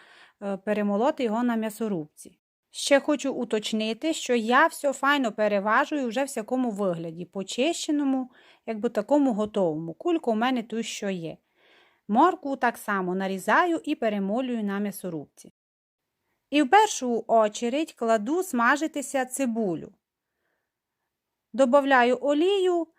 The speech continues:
і файно пересмажую з олією цибулю. Приблизно одну годину,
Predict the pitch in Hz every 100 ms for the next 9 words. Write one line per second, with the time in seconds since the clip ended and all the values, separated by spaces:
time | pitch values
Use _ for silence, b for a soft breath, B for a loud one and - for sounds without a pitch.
0 | _ - 285 - 302 359 381 330 311 269
1 | 262 247 233 226 233 226 240 233 220 202
2 | 214 214 285 262 247 220 185 170 160 175
3 | - 285 247 330 415 403 330 320 277 b
4 | b b 240 220 254 359 294 294 220 196
5 | 160